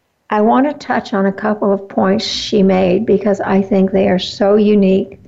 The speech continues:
so creative, and so powerful. All about regrets. The ar-, title of the article was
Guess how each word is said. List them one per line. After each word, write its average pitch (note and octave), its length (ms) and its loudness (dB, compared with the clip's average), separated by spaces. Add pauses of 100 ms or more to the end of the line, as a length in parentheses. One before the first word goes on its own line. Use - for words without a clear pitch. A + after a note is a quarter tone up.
(340)
so G#3+ 340 0
creative, F#3+ 760 0 (240)
and F#3+ 200 2
so F#3+ 320 0
powerful. F#3+ 840 -2 (580)
All G#3+ 380 2
about G3+ 440 0
regrets. F3+ 540 0
The - 220 0
ar-, F#3 280 0
title G#3+ 380 0
of G#3+ 100 0
the G#3+ 140 2
article F3 580 0
was F3 300 0